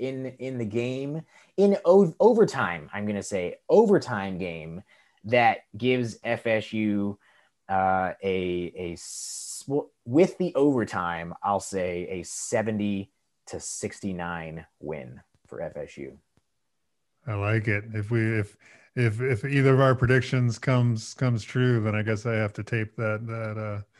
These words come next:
Speaker 2: uh, uh, Alabama U C L A game and, and, and make sure that I, I can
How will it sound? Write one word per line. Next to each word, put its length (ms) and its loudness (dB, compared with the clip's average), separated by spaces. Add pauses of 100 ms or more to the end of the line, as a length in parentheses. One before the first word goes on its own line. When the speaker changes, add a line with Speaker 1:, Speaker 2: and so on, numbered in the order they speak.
(960)
Speaker 2:
uh, 40 -8
uh, 240 -4 (200)
Alabama 640 6
U 160 4
C 200 0
L 160 4
A 120 4
game 380 0
and, 240 -2
and, 460 -6
and 140 -8
make 160 -2
sure 300 -4
that 160 -4
I, 200 -4 (200)
I 120 -6
can 260 -8